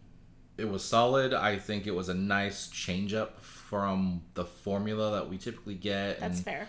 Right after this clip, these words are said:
Speaker 1: you're starting to see people kinda complain about. Um, I think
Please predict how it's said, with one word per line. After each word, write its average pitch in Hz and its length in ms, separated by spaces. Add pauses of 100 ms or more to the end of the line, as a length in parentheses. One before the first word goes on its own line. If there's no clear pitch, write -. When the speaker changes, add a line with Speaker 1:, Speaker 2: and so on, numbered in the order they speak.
(120)
Speaker 1:
you're 90 100
starting - 280
to - 60
see 98 120
people 85 240
kinda 92 240
complain 110 420
about. 113 540 (480)
Um, 92 420
I 98 200
think 98 520